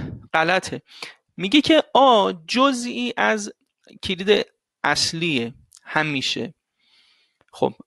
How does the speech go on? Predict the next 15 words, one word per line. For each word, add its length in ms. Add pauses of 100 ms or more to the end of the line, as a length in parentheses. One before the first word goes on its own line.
(120)
آها 720
مثلاً 420
بی 200
و 100
سی 280
هستند. 640 (1300)
خب 160 (200)
دوباره 340
این 240
خیلی 440
حرف 260
جالبیه 680
دیگه. 420 (1700)
آهای 640
من 500